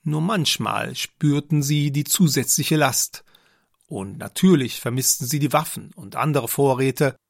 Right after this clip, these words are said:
Bei den Mongolen war der Job des verantwortlichen Lager- oder Magazinverwalters nicht sonderlich beliebt. Es soll diverse Anklagen und Hinrichtungen gegeben haben. Selbst seine Zwergenschlachten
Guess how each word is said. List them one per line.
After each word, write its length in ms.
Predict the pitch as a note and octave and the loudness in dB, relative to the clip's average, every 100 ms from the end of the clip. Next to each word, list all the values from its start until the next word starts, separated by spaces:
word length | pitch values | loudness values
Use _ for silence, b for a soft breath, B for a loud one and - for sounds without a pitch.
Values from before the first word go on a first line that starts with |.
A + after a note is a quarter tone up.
| _ _ _ _ _ - | _ _ _ _ _ -6
Bei 200 | C#3 C#3+ | -4 -2
den 220 | D#3 D3+ | -2 0
Mongolen 600 | D3+ D#3 E3 G#3 B3+ A3+ | 0 0 0 0 0 0
war 120 | F#3+ | 4
der 140 | F3+ | 4
Job 320 | C#3+ F#3 A3 - | 4 0 0 -4
des 400 | C3 - - - - | 0 0 0 -6 -10
verantwortlichen 920 | - D#3 C#3+ - A#2+ B2 B2+ G#2 B2 | -6 -4 -6 -2 -2 -2 -6 -6 -2
Lager- 540 | A#2 C3 D3+ B2+ G#2+ | 2 4 4 2 -4
oder 220 | A2 - | -4 -8
Magazinverwalters 1200 | G#2 G#2+ A#2+ B2 - F3+ E3 D3 C3+ C#3+ D3+ D#3 - b b _ | -6 -6 -6 -6 -2 -2 2 4 4 4 4 2 0 b b _
nicht 340 | D#3 D3 - - | -2 -2 -4 -4
sonderlich 520 | F#3 F3 F#3+ F3+ - | 0 2 2 2 0
beliebt. 640 | G#3 G#3+ D#3 - - - _ _ _ _ _ _ | -2 0 -2 -6 -20 -20 _ _ _ _ _ _
Es 280 | C#3+ C#3 - | -4 -4 -2
soll 220 | F#3 F3 | 2 2
diverse 480 | F3 G3 G3+ G3+ G#3+ | 4 4 4 4 2
Anklagen 840 | A3 G#3 - A2+ G#2 G2+ A#2+ D#3 | 2 0 -2 0 2 0 -2 -6
und 280 | G3 G#3+ - | -4 -4 -4
Hinrichtungen 720 | D#4 D#3 C3 - D3 B2+ B2+ | 0 2 0 0 0 0 0
gegeben 480 | B2 A#2+ C3 C3+ B2 | -2 0 0 0 2
haben. 380 | C#3 C#3+ C#3+ D3+ _ _ _ _ _ _ _ _ | 4 4 2 -4 _ _ _ _ _ _ _ _
Selbst 520 | B2 C#3+ D#3+ - - | -4 0 0 -2 0
seine 260 | E3 C#3+ C3+ | 0 0 0
Zwergenschlachten 1300 | - F3+ F#3+ F3+ B2 B2 - C3 B2 - - C#3 C3 | -2 2 4 4 2 -2 -2 0 0 -2 -4 -2 -2